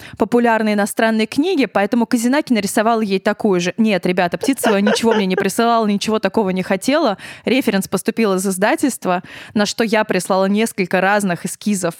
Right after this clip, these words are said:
э, в том числе один похожий на ту обложку и там три или четыре абсолютно других. И издательство выбрало все равно вот этот. И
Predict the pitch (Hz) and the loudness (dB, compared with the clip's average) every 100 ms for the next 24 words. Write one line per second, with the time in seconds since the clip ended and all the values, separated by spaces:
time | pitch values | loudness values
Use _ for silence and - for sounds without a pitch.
0 | - 180 170 - 226 202 - 190 185 220 | -6 -2 0 0 -2 -2 -2 0 2 0
1 | 208 175 - 190 175 170 170 175 170 170 | 0 -2 0 0 0 -4 -2 -2 -2 -4
2 | 170 - 175 165 165 160 - 156 - 196 | -6 -6 -4 -4 -4 -6 -8 -10 -4 -4
3 | 180 170 - - 190 170 - 190 185 185 | -2 -4 -8 -4 -2 -2 -4 -4 -4 -2
4 | 208 208 370 - - - - - - 220 | -2 0 -2 -4 -16 -18 -18 -16 -2 0
5 | 196 - 208 190 208 302 294 - 226 196 | 0 -2 -4 0 0 0 -4 -2 0 2
6 | 185 208 220 190 175 - 180 175 185 190 | 2 0 0 0 -2 -2 -2 0 0 0
7 | 196 - 170 - 233 - 254 - 180 185 | -2 -4 -8 -4 -2 -2 -6 -6 -4 -2
8 | 185 175 170 165 | -2 0 0 -2